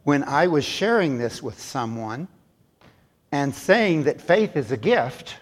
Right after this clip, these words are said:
and I believe that, that faith is a gift,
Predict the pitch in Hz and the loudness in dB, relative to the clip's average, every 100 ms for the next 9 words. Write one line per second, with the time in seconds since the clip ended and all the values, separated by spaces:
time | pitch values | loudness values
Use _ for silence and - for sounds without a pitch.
0 | _ _ _ 123 127 165 165 180 269 170 | _ _ _ -4 2 2 4 2 2 0
1 | 120 95 113 - - _ _ _ _ _ | -2 -4 -6 -8 -20 _ _ _ _ _
2 | _ _ _ - - - 165 135 196 190 | _ _ _ -12 -6 -2 -2 0 -2 -2
3 | 185 233 117 - - | 0 0 0 -6 -12